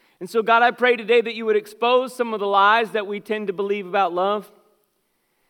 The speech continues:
And Lord, I pray that you would strip those things away so that we are able to love in the way that you do, so that we are able to love well, uh, and so that we are able to reflect your glory to the world around us,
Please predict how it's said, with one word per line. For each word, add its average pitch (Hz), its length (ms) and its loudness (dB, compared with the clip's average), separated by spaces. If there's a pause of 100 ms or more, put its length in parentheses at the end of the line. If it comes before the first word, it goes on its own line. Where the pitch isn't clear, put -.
(220)
And 175 100 -6
Lord, 196 160 0
I 196 80 2
pray 208 240 -2
that 202 180 -2
you 202 120 -8
would 190 160 0
strip 220 340 -4
those 220 220 -2
things 208 300 -6
away 196 360 0
so 214 160 -6
that 185 140 -6
we 190 160 0
are 185 120 0
able 185 460 0 (300)
to 202 100 -6
love 196 260 2
in 202 60 -4
the 190 100 -4
way 190 160 0
that 175 180 -6
you 202 200 -6
do, 262 320 -6 (540)
so 190 180 -6
that 190 80 -4
we 190 160 2
are 196 80 0
able 190 280 -2
to 190 120 -8
love 180 280 0
well, 170 600 -2 (720)
uh, 156 300 -6
and 151 160 -10
so 185 160 -8
that 170 80 -6
we 175 120 -2
are 175 80 0
able 160 160 -4
to 156 100 -16
reflect 180 500 -6
your 175 140 -4
glory 175 320 -4
to 170 120 -12
the 151 120 -8
world 160 260 -4
around 160 400 -4
us, - 380 -8